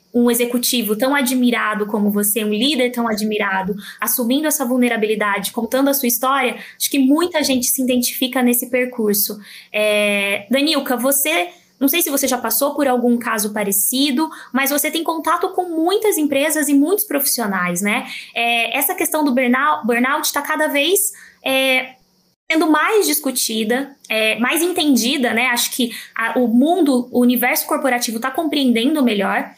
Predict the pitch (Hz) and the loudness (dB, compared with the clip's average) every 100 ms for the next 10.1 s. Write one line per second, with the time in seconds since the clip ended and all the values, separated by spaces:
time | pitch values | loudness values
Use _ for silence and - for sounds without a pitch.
0 | - - - 202 202 202 247 240 302 247 | -20 -18 -6 -2 0 0 -2 0 2 2
1 | 233 285 226 202 190 208 254 - 302 - | 2 0 0 0 0 -2 -2 -4 -6 -10
2 | - - 240 240 247 427 440 359 330 311 | -20 -4 -2 0 0 0 0 0 -2 -2
3 | 294 254 277 277 262 269 247 240 285 277 | -2 0 2 4 4 2 0 0 0 0
4 | 233 220 214 220 202 185 185 196 240 320 | 0 0 -2 -2 -2 -2 -2 0 0 2
5 | 359 311 247 226 233 240 226 214 220 202 | 2 2 2 0 0 0 0 0 0 -2
6 | 196 - - - 208 226 226 240 226 226 | -4 -8 -16 -6 -2 0 0 0 2 2
7 | 220 220 233 214 208 220 202 226 220 247 | 0 -2 -2 -2 0 0 2 0 2 0
8 | 285 285 240 180 214 202 220 202 202 208 | 0 -2 -4 -4 -2 -2 -2 -2 -4 -2
9 | 208 208 202 214 196 202 196 185 220 214 | -2 -2 -2 -4 -2 -2 -2 -2 0 -2